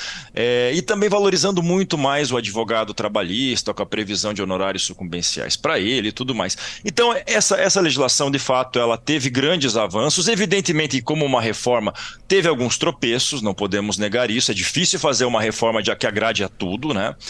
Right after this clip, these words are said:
Ah, mas no saldo ela foi positiva.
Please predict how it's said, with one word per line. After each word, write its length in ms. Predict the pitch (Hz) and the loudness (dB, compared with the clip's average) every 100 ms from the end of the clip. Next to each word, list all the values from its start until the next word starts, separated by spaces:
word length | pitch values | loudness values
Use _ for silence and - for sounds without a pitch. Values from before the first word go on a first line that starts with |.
| - - - | -12 -12 -6
Ah, 300 | - 131 135 | 0 4 4
mas 360 | 143 180 175 139 | 4 2 2 0
no 140 | 170 | 0
saldo 560 | 170 - 170 165 185 151 | 2 2 4 4 2 2
ela 140 | 147 | 2
foi 160 | 139 143 | 2 0
positiva. 760 | - 123 147 - 180 185 175 | 0 0 0 0 0 0 0